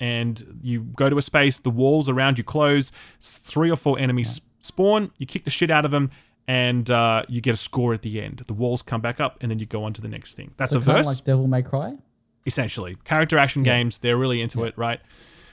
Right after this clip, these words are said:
Speaker 1: But I think here, I just found those verses to be so short so often.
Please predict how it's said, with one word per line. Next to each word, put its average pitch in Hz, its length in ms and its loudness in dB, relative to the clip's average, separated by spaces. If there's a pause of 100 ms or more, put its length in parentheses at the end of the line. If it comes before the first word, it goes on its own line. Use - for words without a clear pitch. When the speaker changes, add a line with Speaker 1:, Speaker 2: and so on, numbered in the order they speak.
(200)
Speaker 1:
But 135 400 4
I 143 80 -2
think 220 240 -4
here, 131 520 0 (440)
I 123 100 0
just - 320 -2
found 190 320 -2
those 135 200 0
verses 113 460 -4
to 110 100 -8
be 110 320 -6
so - 500 -2
short 190 480 -2
so 139 380 -4
often. - 440 -4